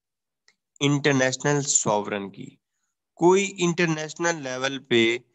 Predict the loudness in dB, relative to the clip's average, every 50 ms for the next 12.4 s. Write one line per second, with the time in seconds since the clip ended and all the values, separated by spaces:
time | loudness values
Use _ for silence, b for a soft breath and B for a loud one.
0 | _ _ _ _ _ _ _ _ -4 -2 -2 -2 -4 -6 -8 -4 -2 -2 -2 -2
1 | 0 0 0 0 2 0 0 0 -2 -4 -4 -6 -8 -8 -8 -8 -6 -4 -4 -4
2 | -2 -2 -4 -4 -4 -6 -6 -6 -6 -8 -8 -10 -10 -10 -12 -16 -20 _ _ _
3 | _ _ _ _ _ _ _ -6 -2 0 0 0 0 0 -2 -4 -4 -6 -6 -6
4 | -6 -6 -10 -12 _ -12 -12 -10 -10 -10 -10 -10 -10 -14 -14 -12 -6 0 0 2
5 | 2 2 0 0 2 2 2 2 0 -2 -4 -8 0 2 4 4 6 4 2 0
6 | -2 0 0 0 0 0 b b b b b b _ _ 4 4 4 6 4 2
7 | 2 2 -2 -2 -4 -6 -6 -8 _ -6 -4 -2 0 -2 -2 -2 -4 -6 -6 -2
8 | 0 0 0 0 0 0 -2 -2 -2 -4 -6 -6 -4 -6 -6 -6 -8 -10 -12 -16
9 | _ _ _ _ _ _ _ _ -4 -2 -2 -2 -2 -2 -6 -10 -10 -8 -8 -6
10 | -6 -6 -6 -6 -6 -6 -4 -4 -4 -6 -6 -8 -10 -10 -8 -8 -10 -12 -10 -8
11 | -4 -2 -2 0 -2 -2 -4 -8 -10 -6 -2 0 2 2 2 0 -2 -4 -4 -4
12 | -4 -6 -6 -8 -10 -10 -18